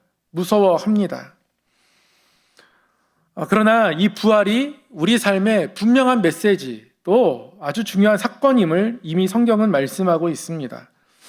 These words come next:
로마서 육 장 구 절에 이렇게 말씀하고 계세요.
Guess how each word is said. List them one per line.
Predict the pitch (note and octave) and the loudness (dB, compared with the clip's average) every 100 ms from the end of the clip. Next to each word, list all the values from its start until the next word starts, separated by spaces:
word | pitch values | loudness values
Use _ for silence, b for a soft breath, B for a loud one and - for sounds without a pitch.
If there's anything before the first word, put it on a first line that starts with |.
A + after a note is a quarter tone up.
| b b b b | b b b b
로마서 | E3+ G#3+ A3 A#3+ | 0 2 2 0
육 | E3 - | 0 -2
장 | G3 G3 G3 | 0 0 -2
구 | D3+ | -4
절에 | D#3 C#3 F#3+ A#2+ A#2 _ - | -2 0 0 -2 -12 _ -8
이렇게 | F3+ A#3+ B3 | -6 -2 0
말씀하고 | D#3+ C3+ F3 D#3+ D3+ | 0 -2 -4 -4 -4
계세요. | A#2+ A#2 A2+ D3 | -12 -14 -14 -14